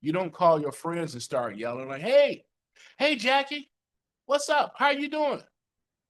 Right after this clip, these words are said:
Hey, Kevin, what's up? How are you doing, Kevin? How's your day today? Right? That's not how you call your buddies.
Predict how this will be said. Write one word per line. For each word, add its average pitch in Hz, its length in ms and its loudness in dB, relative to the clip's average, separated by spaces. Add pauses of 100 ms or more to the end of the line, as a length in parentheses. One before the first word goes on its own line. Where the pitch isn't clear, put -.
(2500)
Hey, 277 140 0
Kevin, 277 520 -4
what's 269 240 -2
up? 285 320 -2
How 202 80 -2
are 269 80 0
you 262 160 -6
doing, 262 260 -4
Kevin? 233 420 -6
How's 247 240 -2
your 240 100 -4
day 247 200 0
today? 214 400 -4 (720)
Right? 175 240 -8 (540)
That's - 160 -10
not 170 140 -2
how 160 80 -2
you 135 140 -6
call 113 240 -10
your 95 120 -10
buddies. 92 460 -14